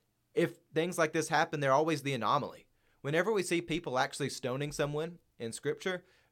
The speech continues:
God shows up in the flesh as Jesus Christ to say, "No, no, no, this is not what I meant for you. He who is without sin,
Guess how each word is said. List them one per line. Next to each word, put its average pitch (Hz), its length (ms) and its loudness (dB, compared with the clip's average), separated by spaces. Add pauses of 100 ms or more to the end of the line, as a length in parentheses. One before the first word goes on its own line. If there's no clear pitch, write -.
(200)
God 156 320 6
shows 147 260 0
up 135 200 2
in 135 100 -4
the 123 80 -4
flesh 127 420 -2
as 113 200 -4
Jesus 123 320 -8
Christ 123 260 -4
to 123 60 -10
say, 123 180 -4
"No, 147 160 -2
no, 147 240 -4 (220)
no, 131 100 -4
this 147 220 -6
is 185 120 -6
not 185 180 0
what 151 120 2
I 147 80 2
meant 147 240 -6
for 117 80 -10
you. 92 200 -12 (720)
He 196 220 -4
who 196 120 -2
is 170 120 -4
without 160 440 -4
sin, 165 380 -6